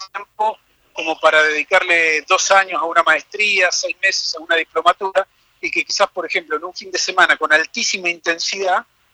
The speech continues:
lograse entender lo mejor o lo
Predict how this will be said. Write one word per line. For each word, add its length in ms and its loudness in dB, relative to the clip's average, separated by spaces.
lograse 760 2
entender 600 0
lo 320 -2
mejor 600 0
o 120 -14
lo 420 -4